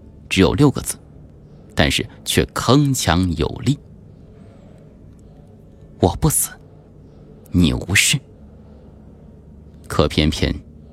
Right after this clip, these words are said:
就是这简短的话，最是给人信念。最起码我看得出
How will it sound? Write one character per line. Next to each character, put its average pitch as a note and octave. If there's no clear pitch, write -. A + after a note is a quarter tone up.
就 G2
是 D#2
这 F#2
简 E2+
短 D#2+
的 -
话， -
最 D#3
是 G2
给 -
人 -
信 C#3
念。 -
最 E2
起 D#2
码 C2
我 -
看 E2
得 G1+
出 -